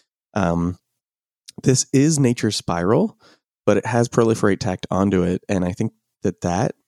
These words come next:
could be enough value to push this into the highly played categories. Um, there are a bunch, a bunch, a bunch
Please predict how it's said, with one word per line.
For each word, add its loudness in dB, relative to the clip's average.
could 0
be 2
enough 2
value 2
to 2
push -2
this -2
into -2
the 2
highly -2
played -2
categories. 2
Um, 0
there 4
are 6
a 4
bunch, 0
a -6
bunch, 0
a 2
bunch -4